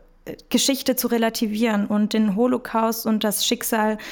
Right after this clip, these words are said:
der Jüdinnen und Juden, das ja in dieser Zeit im Fokus steht, zu sehr aus dem Fokus zu rücken. Also ich glaub, das ist auch allgemeine Diskussion in der Erinnerungskultur und teilweise steht da, äh, entsteht da so ein bisschen, hab ich das Gefühl, so eine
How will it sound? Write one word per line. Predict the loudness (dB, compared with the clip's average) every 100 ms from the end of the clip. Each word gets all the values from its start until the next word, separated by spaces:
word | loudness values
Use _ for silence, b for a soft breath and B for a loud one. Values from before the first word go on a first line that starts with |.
| B B B -2
der | 2
Jüdinnen | 4 4 4 4
und | 2
Juden, | 2 4 4
das | 2 0 0
ja | 2
in | 2
dieser | 2 0
Zeit | 0 -2 -2
im | -2
Fokus | -2 -2 -2 -2
steht, | -2 -2
zu | 0 2
sehr | 2 0
aus | 0
dem | 0 -2
Fokus | 0 -2 -2 -4 -4
zu | -4
rücken. | -4 -2 -2 -2 B B B B B
Also | 0 2
ich | 0
glaub, | 0 0
das | -2 -2
ist | -2
auch | 0 0
allgemeine | 0 2 2 2 0 -2 -4
Diskussion | -4 -2 -2 0 2 4
in | 4
der | 2
Erinnerungskultur | 0 2 2 2 2 0 -2 -2 -2 0 2 4 4 2 B B B B
und | 0 0 0 -6 -4
teilweise | 2 2 2 2 0 -2
steht | 0 0 2
da, | 0 -2 -4
äh, | -6 -4
entsteht | -2 -2 0 0 2
da | 0
so | 0
ein | -2
bisschen, | 0 0
hab | 0
ich | -2
das | -6
Gefühl, | -4 0
so | 2
eine | 2 0